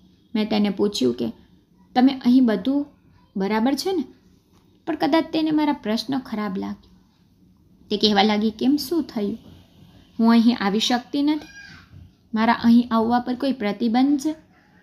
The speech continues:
મેં મુદ્દો સંભાળ્યો કે ના, હું ફક્ત એટલું જ કહી રહી હતી કે મેં તમને અહીં પહેલાં ક્યારેય જોયા નથી.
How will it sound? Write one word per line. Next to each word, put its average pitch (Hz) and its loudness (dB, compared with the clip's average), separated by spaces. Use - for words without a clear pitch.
મેં 302 0
મુદ્દો 247 2
સંભાળ્યો 220 0
કે 254 -2
ના, 185 -2
હું - -16
ફક્ત 339 2
એટલું 285 0
જ - -14
કહી 220 -2
રહી 208 0
હતી 226 -4
કે 294 -4
મેં 269 4
તમને 311 -2
અહીં 262 2
પહેલાં 285 0
ક્યારેય 311 0
જોયા 202 -2
નથી. 185 -6